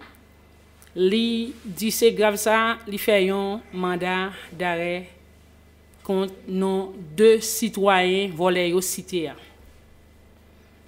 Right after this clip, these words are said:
Moi-même, nous n'y pas gain un compte personnel avec personne. Moun. Je ne pas vle moun utiliser bagay la politique.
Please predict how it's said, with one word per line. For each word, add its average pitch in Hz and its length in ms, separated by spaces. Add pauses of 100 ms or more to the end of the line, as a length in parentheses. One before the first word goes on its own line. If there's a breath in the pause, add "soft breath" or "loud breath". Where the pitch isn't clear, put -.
(2750)
Moi-même, 254 480
nous 262 140
n'y 262 800
pas 214 260
gain 226 440 (140)
un 208 120
compte 208 260
personnel 202 420
avec 185 220
personne. 190 380
Moun. 143 260 (2500 soft breath)
Je 175 80
ne 190 80
pas 240 240
vle 247 300
moun 240 240
utiliser 220 460
bagay 196 320
la 185 160
politique. - 680